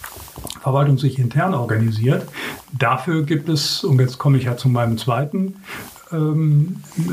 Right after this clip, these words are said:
Aspekt, also wir haben das Thema Prozesse, wir haben, dann kommt das Thema Organisation und Personal. Da haben wir jetzt auch zum ersten Mal mit, äh, neuen Strukturen, die,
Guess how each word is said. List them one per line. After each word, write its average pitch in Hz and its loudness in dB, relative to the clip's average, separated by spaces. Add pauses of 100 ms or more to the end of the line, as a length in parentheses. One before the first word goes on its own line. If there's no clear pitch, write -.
(140)
Aspekt, 156 -2
also 123 0
wir 120 2
haben 127 2
das 113 -4
Thema 127 2
Prozesse, 185 -2
wir 127 2
haben, 131 4
dann 127 -2
kommt 139 2
das 131 0
Thema 131 2
Organisation 135 2
und 135 2
Personal. 139 0 (480)
Da 120 0
haben 156 2
wir 170 -2
jetzt - -6
auch 214 -4
zum 151 0
ersten 127 2
Mal 127 2
mit, 127 0
äh, 131 4
neuen 131 2 (1200)
Strukturen, 170 0
die, 143 2